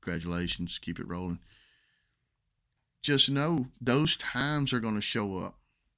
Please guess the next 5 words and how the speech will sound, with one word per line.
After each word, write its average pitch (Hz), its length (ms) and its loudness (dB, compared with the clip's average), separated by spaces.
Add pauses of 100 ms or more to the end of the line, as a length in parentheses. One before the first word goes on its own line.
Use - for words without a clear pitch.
(220)
Deaths, 110 560 0 (2250)
a 104 40 -6
l-, 95 280 -4
you 110 160 0
know, 90 140 -6